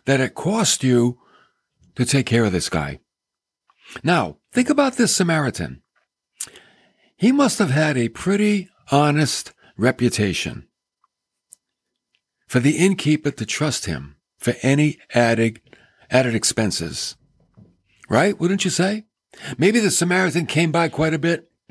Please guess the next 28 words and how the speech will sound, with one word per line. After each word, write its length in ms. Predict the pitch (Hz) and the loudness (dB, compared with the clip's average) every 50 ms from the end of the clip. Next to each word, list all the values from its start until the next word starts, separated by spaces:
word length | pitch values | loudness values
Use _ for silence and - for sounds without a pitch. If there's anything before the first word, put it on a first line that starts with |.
| - - _ _ _ _ _ _ - - - - - | -18 -18 _ _ _ _ _ _ -20 -20 -16 -6 0
Maybe 240 | 135 160 180 185 147 | 2 4 4 4 4
he 140 | 151 170 160 | 4 2 2
used 320 | 131 135 156 170 147 110 | 4 4 2 2 2 2
that 180 | 156 147 143 - | 0 0 0 0
inn 460 | - 139 143 160 165 175 190 185 - _ _ _ _ _ _ _ - | -2 0 0 2 0 0 -2 -4 -8 _ _ _ _ _ _ _ -2
on 160 | 123 127 135 | 0 2 2
other 220 | 156 147 151 151 | 2 2 2 0
occasions, 800 | 147 - - 139 143 147 135 107 147 151 160 156 - - - - _ _ _ _ _ _ _ _ _ - - - | 0 -2 -2 -2 0 0 0 -2 -2 -4 -6 -6 -10 -12 -12 -14 _ _ _ _ _ _ _ _ _ -20 -8 -2
and 160 | - 127 117 | 0 2 4
he 100 | 127 135 | 4 4
always 240 | 139 139 151 143 - | 4 4 4 2 2
paid 240 | - - 127 143 147 | 0 -2 0 2 2
his 140 | 170 139 110 | 2 0 2
bill, 440 | 110 143 143 147 170 185 185 _ _ _ _ _ _ _ _ _ _ _ _ _ _ _ _ _ - _ - | 0 0 2 2 0 -2 -6 _ _ _ _ _ _ _ _ _ _ _ _ _ _ _ _ _ -16 _ -2
and 120 | 123 127 | 2 2
he 60 | 139 | 4
had 120 | 143 143 135 | 4 2 2
a 40 | 123 | 2
good 180 | 139 160 156 | 0 0 0
testimony. 720 | - 156 151 - - - 151 143 135 139 139 147 175 175 - _ _ _ _ _ _ _ _ _ - | 2 0 0 0 0 -2 -2 -2 0 0 0 -2 -4 -4 -8 _ _ _ _ _ _ _ _ _ -12
So 220 | - - - 151 147 | -6 -2 0 2 2
the 140 | 139 151 151 | 2 0 0
innkeeper, 880 | - 175 220 226 220 220 - 151 147 135 - 143 147 143 143 143 139 _ _ _ _ _ _ _ _ _ - | 2 2 2 2 2 0 0 0 0 0 0 0 0 0 0 -2 -6 _ _ _ _ _ _ _ _ _ 0
here 160 | - 135 156 | 2 2 2
it 80 | 156 - | 2 2
comes, 580 | 156 175 175 156 143 143 143 127 - - - _ _ _ _ _ _ _ _ _ - | 2 2 2 2 0 0 -2 -2 -4 -6 -8 _ _ _ _ _ _ _ _ _ -10
trusted 560 | - - 120 131 123 113 - - - 110 85 | -8 -2 0 0 0 0 -2 -2 -2 -2 -2
him. 440 | 90 92 90 82 76 71 67 67 | -2 -4 -4 -4 -6 -8 -12 -14